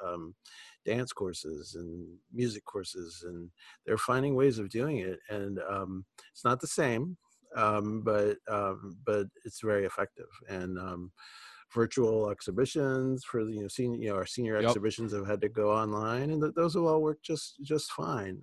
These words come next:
Speaker 1: Um, yeah, and it also has been nice. Yeah, I belong to a couple Facebook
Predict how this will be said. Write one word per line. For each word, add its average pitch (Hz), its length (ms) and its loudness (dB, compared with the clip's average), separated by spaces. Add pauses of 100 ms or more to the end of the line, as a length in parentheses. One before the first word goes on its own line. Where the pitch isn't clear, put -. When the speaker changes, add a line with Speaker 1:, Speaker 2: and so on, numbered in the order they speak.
(100)
Speaker 1:
Um, 101 380 -2 (400)
yeah, 139 300 10 (100)
and 131 140 4
it 131 140 6
also 147 220 10
has 147 140 8
been 131 120 0
nice. 120 220 2
Yeah, 123 160 8
I 123 40 6
belong 127 240 4
to 117 60 2
a 113 40 -2
couple 117 240 -4
Facebook 110 400 0